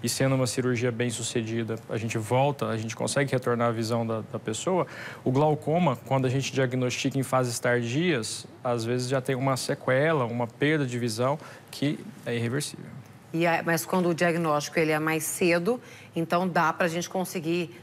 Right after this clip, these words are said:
Speaker 2: tentar reverter esse quadro ou amenizar o efeito dessa doença. Por isso a importância da visita periódica ao oftalmologista, né, doutor?
Speaker 1: Exatamente. Então,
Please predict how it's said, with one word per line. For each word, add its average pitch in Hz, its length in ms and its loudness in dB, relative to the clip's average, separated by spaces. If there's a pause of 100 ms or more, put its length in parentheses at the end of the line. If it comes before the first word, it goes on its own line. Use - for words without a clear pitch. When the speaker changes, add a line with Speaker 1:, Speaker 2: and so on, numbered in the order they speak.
(100)
Speaker 2:
tentar 196 340 2
reverter 180 520 2
esse 196 220 0
quadro 190 360 2
ou 185 100 4
amenizar 185 720 2
o 165 80 2
efeito 170 460 -2
dessa 160 260 0
doença. 165 420 0 (280)
Por 214 160 4
isso 254 180 2
a 214 60 2
importância 202 760 0 (260)
da 190 140 4
visita 196 340 2
periódica 196 600 2
ao 220 60 2
oftalmologista, 226 720 -2
né, 165 120 -2
doutor? 160 320 -2 (320)
Speaker 1:
Exatamente. 123 840 2
Então, 120 240 -2